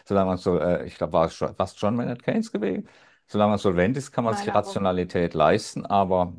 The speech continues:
Speaker 1: hier in diesem Fall sehr schwierig. Ich verstehe, wenn jemand sagt, "Ich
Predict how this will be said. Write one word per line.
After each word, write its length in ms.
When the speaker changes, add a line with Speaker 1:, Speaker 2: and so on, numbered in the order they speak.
Speaker 1:
hier 280
in 140
diesem 320
Fall 360
sehr 300
schwierig. 520
Ich 140
verstehe, 540
wenn 160
jemand 260
sagt, 340
"Ich 200